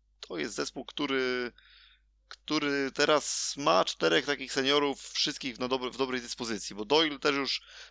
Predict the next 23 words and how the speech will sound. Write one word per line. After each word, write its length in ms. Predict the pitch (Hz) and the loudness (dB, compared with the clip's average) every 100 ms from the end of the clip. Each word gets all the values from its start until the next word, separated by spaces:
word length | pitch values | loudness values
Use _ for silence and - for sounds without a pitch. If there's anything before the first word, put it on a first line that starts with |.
| - | -4
zobacz, 380 | 139 135 - | 2 4 2
pojechał 380 | - 127 131 127 | 0 0 2 2
ładnie 260 | 127 123 117 | 2 2 0
w 40 | |
Grand 220 | 117 113 | -2 -2
Prix. 380 | 101 110 113 123 _ - - - - | -2 -4 -4 -6 _ -20 -18 -20 -8
Sajfudinow 520 | - 139 139 160 165 | 0 2 4 4 6
jeździ 180 | 151 147 | 6 4
praktycznie 320 | 147 147 151 | 0 2 2
we 100 | 131 | 4
wszystkich 320 | 123 156 123 | 2 2 0
Grand 200 | 120 123 | 2 2
Prix 140 | 127 117 | 0 -4
na 60 | |
wysokim 360 | 107 - 120 110 | -2 -4 -8 -8
poziomie. 520 | 117 107 101 104 110 - - - - 131 | -4 -2 -2 -4 -6 -8 -18 -20 -8 2
Janusz 280 | 160 180 | 2 2
Kołodziej 420 | - 151 156 147 123 | 2 4 4 4 2
w, 280 | 123 120 | -4 -4
na 120 | 127 127 | -2 0
torze 260 | 151 143 | 2 2
w 40 | 123 | 4
Lesznie, 400 | 143 - 139 | 2 2 -2